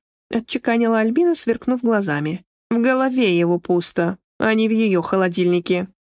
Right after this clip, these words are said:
"Рассольник? Ленинградский?" не поверил Миша. "Какой ещё?"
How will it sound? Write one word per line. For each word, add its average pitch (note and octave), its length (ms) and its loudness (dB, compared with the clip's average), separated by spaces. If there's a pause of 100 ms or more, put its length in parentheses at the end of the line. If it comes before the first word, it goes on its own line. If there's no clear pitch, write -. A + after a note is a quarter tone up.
(500)
"Рассольник? F#3+ 880 0 (540)
Ленинградский?" A3+ 1080 0 (600)
не C4 160 0
поверил C#4 440 2
Миша. G3+ 480 -2 (540)
"Какой E4 520 0
ещё?" F3 540 -2